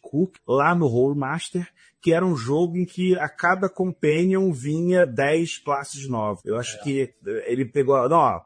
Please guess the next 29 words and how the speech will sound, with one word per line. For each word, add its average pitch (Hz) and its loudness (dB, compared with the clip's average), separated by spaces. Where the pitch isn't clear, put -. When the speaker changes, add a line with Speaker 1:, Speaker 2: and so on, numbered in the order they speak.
Speaker 1:
funcionava 190 0
muito 196 -2
bem. 139 -2
Qualquer 151 -2
suplemento 165 -6
que 165 -2
eu 147 2
faça 113 -4
que 120 -4
tenha 127 -2
classe 117 -8
nova 139 -2
vende 147 -4
mais. 110 -4
Ele, 101 0
opa, 139 2
vamos 123 0
usar 131 2
isso 135 -2
então 131 -6
pro 135 -8
D 127 0
e 123 -2
D. 110 -4
E 113 0
aí 123 2
esse, 151 4
esse 139 -6
conceito 170 -4